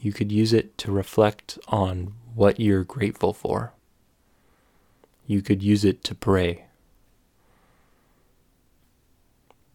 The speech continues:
You don't need me to go on and on to explain what it should look like for you, because I think you already know what you need to create space and silence for.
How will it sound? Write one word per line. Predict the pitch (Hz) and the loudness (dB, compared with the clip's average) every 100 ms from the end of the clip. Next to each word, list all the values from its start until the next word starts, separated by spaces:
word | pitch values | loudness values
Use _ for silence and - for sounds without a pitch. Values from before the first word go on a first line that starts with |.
| - | -10
You | 113 | -6
don't | 117 151 | -2 -2
need | 151 147 | -2 -2
me | 139 | -2
to | 131 | -2
go | 110 107 104 - | 0 2 2 0
on | 104 101 | -2 -2
and | 98 | -2
on | 92 92 92 92 92 _ _ | -4 -4 -6 -8 -12 _ _
to | - 110 | -10 -8
explain | - - 110 101 98 | -8 -6 0 0 0
what | 95 95 | -2 -4
it | - | -6
should | 104 98 | -8 -4
look | 98 - | -4 -2
like | 92 - | -4 -4
for | 95 | -6
you, | 92 90 95 _ _ _ _ _ - | -4 -4 -6 _ _ _ _ _ -8
because | 107 104 | -4 -2
I | 107 | -2
think | - 135 | -2 -6
you | 147 123 | -2 -2
already | 113 110 110 107 | 2 2 0 -2
know | 98 98 95 95 95 _ _ _ _ _ _ _ | -2 -2 -4 -6 -10 _ _ _ _ _ _ _
what | - 107 | 2 2
you | 107 101 | 2 -2
need | 98 95 | -4 -6
to | |
create | - 104 95 95 | -6 -2 0 -2
space | - - 98 92 - - | -4 -6 -4 -4 -6 -8
and | 98 | -8
silence | - - - - 113 | -8 -8 -10 -10 -16
for. | - - - 120 | -14 -14 -14 -16